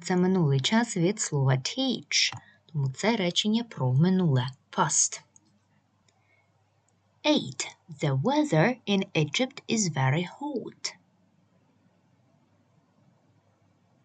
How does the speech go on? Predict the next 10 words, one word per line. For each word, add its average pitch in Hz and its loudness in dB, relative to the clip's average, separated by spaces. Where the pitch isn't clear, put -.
У 269 -8
Єгипті 190 0
дуже 294 -4
жарка 220 -2
погода. 135 -4
Is 160 -2
у 233 -6
теперішньому 175 0
часі 131 -4
present. - -2